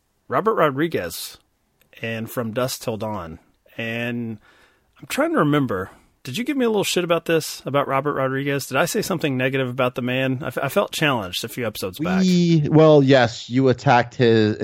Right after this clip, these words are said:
Speaker 2: that y-, something would have been worse if Robert Rodriguez made it,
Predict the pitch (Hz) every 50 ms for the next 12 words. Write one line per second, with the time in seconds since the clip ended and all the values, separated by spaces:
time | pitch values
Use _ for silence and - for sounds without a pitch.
0 | 117 120 113 113 113 - _ - 117 120 120 - - 139 110 - 135 113 117 110
1 | 107 107 104 110 104 104 92 104 107 107 101 - - - - _ 113 104 92 98
2 | 104 107 101 101 98 98 98 95 95 104 104 107 104 - 107 107 107 107 101 101
3 | 98 101 101